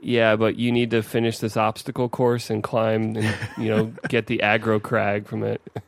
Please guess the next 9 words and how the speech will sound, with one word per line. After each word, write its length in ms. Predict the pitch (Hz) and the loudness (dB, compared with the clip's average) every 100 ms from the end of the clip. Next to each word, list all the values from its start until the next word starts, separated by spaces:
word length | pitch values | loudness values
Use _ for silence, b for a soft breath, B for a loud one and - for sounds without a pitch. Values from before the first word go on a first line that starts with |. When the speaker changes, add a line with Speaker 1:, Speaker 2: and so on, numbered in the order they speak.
| - | -16
Speaker 1:
<laughs> 300 | - - - | -20 -10 -2
Nickelodeon 640 | 117 143 135 117 113 107 | 0 2 2 4 2 0
Guts 340 | 110 107 104 - | 2 0 0 -6
before 320 | 113 - 107 | -10 -4 -2
you're 140 | 104 | 0
allowed 240 | 104 104 104 | 0 -2 -4
to 60 | |
leave." 520 | 104 104 101 104 104 - - - _ B B B - | -6 -6 -4 -6 -8 -14 -18 -20 _ B B B -12
Speaker 2:
So 140 | - | -10